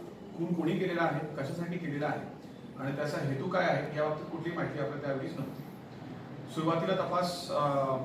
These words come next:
अधिकाऱ्यांनी सुरू केला. नंतर तपास, अ, स्वतः प्रभारी, अ, पीआय महेंद्र जगताप जे आहे,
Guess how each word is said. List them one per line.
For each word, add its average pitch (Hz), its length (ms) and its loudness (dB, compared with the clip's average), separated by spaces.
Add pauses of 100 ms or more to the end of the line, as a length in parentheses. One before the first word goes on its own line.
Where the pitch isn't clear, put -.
(240)
अधिकाऱ्यांनी - 720 8
सुरू 143 200 -4
केला. 143 220 -4 (560)
नंतर 139 240 0
तपास, 151 380 0
अ, 135 240 2
स्वतः 139 220 0
प्रभारी, 139 340 2
अ, 120 200 -4
पीआय 135 300 -4
महेंद्र 135 300 0
जगताप 131 420 -2
जे 135 80 -2
आहे, - 120 -2